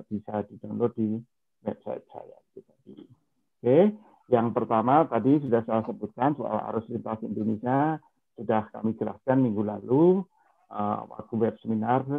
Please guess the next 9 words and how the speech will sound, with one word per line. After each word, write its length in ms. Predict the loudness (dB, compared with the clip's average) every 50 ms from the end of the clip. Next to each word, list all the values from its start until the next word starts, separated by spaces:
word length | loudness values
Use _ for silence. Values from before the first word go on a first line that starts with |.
| -6 -6 -8
dengan 720 | -6 -4 -2 0 0 -2 -2 -2 -4 -4 -4 -6 -8 -12 _ _ _ _ _ _ _ _ _ -2
Undip 400 | -2 2 4 4 4 4 2 0
dan 160 | 0 0 0
Kemenristek 720 | -2 0 0 2 2 2 0 0 -4 -4 _ -8 -8 -8
Dikti. 560 | _ -14 -14 _ _ 4 6 6 6 4 2 0 _ _ _ _ _ _ _
Ya, 320 | -20 -16 -10 -4 -4 -4 -4 -4 -8 _ _ _ _ _ -4
jadi 120 | -4 -2 0
silakan. 640 | -2 -2 -2 -2 -2 0 0 2 2 0 -4 -8
Nah, 40 | -10